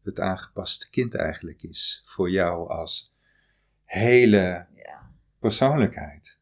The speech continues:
Speaker 2: Ja, dat is misschien een voorbeeld van ja, iemand die altijd een soort van grapjas uithaalt.
Speaker 1: Ja.
Speaker 2: En gewoon, oh, dat is zo leuk iemand om mee om te gaan.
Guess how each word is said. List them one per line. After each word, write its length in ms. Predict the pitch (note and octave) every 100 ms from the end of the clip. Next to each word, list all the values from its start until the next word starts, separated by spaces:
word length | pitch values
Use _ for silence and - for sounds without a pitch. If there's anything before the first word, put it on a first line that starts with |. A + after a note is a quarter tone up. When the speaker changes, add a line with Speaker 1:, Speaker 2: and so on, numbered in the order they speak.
| _ _ _ _ _ _ _ _ _ _ _
Speaker 2:
Ja, 100 | F3+
dat 100 | F#3+
is 60 | F#3
misschien 280 | F3 G3
een 140 | F#3 F3
voorbeeld 720 | F#3 G3 F#3 F#3+ F#3+ F#3+ -
van 400 | - E3+ E3+ E3+ _ _ _ _ _ _ _ _ _ F3 E3+ D3+ D3 _ _ _ _ _ _ _ -
ja, 280 | E3+ E3 F#3
iemand 400 | F3 D#3+ D#3+ -
die 160 | -
altijd 360 | C#3+ D3 D#3 D3+
een 60 | D#3
soort 300 | - E3+ _
van 260 | E3+ E3+
grapjas 520 | E3+ F#3+ F#3+ G#3 G3 -
uithaalt. 440 | G3+ - G#3+ B3+ -
Speaker 1:
Ja. 340 | D#3 G3 -
Speaker 2:
En 60 | -
gewoon, 220 | G3+ G#3
oh, 400 | A#3 C4 C4+ A3+
dat 160 | A3
is 200 | A3 -
zo 260 | C#4+ C4 C4
leuk 180 | B3+ B3+
iemand 460 | B3+ B3 A#3+ A#3
om 280 | G#3+ A#3 A3+ _ _
mee 180 | A#3+ B3
om 140 | B3 B3
te 100 | -
gaan. 300 | - G#3+